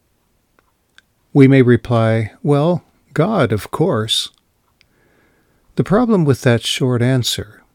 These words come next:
is that it leaves out this all-important point, that while our joy is God himself, it is based upon pleasing him.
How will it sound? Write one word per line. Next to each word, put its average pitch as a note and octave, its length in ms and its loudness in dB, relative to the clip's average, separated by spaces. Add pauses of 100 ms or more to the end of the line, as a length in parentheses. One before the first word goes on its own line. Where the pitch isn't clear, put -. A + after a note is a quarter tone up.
(460)
is B2+ 160 2
that C3 120 4
it C#3 140 0
leaves D3+ 400 0
out B2 380 0 (240)
this C#3 400 2 (100)
all-important D3 1120 -4
point, - 460 -10 (1120)
that C3+ 220 4
while E3 420 0
our F3+ 280 0
joy C3 500 0
is B2 280 0
God A#2 260 -2
himself, G2+ 840 -8 (800)
it C#3 140 2
is B2 160 -2
based - 580 -2
upon A2+ 480 -4
pleasing B2+ 520 -2
him. F#2+ 300 -10